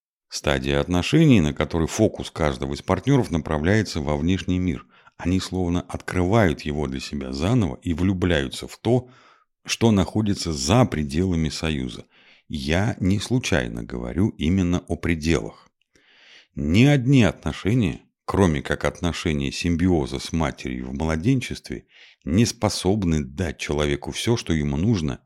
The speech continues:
не превращаясь в нездоровые.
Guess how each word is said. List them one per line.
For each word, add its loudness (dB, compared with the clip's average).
не 2
превращаясь 2
в -6
нездоровые. -2